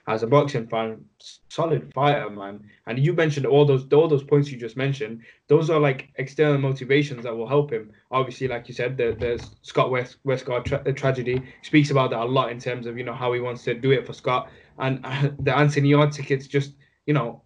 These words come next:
Anthony, Anthony Yarde is your ticket to, to world boxing now. You know, he literally is world level boxing. The guy fought Kovalev. The guy was, uh, you know, in line to fight Canelo at one point. There was talks, but, um, yeah, if, if,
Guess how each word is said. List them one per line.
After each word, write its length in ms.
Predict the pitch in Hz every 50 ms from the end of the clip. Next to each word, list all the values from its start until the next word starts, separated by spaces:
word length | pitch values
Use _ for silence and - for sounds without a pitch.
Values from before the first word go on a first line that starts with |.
| _
Anthony, 460 | - 175 175 - - 143 147 147 143 147
Anthony 360 | 151 180 180 151 165 147 123 120
Yarde 300 | 139 147 156 143 131 135
is 100 | 123 123
your 100 | 123 117
ticket 320 | - - 147 143 139 - -
to, 180 | - 120 110
to 160 | - - 123 113
world 320 | 117 135 135 127 113 -
boxing 420 | 139 165 165 147 - - 113 117
now. 240 | 110 104 104 104 104 - _ _ _ _
You 60 | 113
know, 220 | 120 139 151 151 - - _ _
he 220 | - 120 123 127 127
literally 500 | 131 143 151 143 143 139 135 131 147 156
is 140 | 135 117
world 300 | 113 123 135 139 135 131
level 240 | 131 135 127 127 120
boxing. 360 | 117 135 143 - - - 107
The 60 | 110 113
guy 220 | 117 123 127 123
fought 240 | - - - - -
Kovalev. 420 | - 139 135 - 110 107 107 104 - - - _ -
The 60 | 120
guy 120 | 131 131
was, 180 | 131 127 120 127
uh, 200 | 127 131 127 -
you 100 | 135 139
know, 140 | 127 120 120
in 160 | 135 139 131
line 220 | 127 127 131 135 131
to 100 | 131 120
fight 220 | - 127 123 123
Canelo 420 | - 123 131 135 131 120 120 117 117
at 60 | 113
one 160 | 123 117 117
point. 220 | - - 117 110 110
There 80 | 110
was 100 | 110 110
talks, 400 | - - 127 113 98 - - - _ - - - _ _
but, 140 | 120 120 117 127
um, 360 | 127 120 117 113 110 110 107 110
yeah, 240 | 143 139 120 - - -
if, 180 | - 120 127 -
if, 220 | 139 139 131 -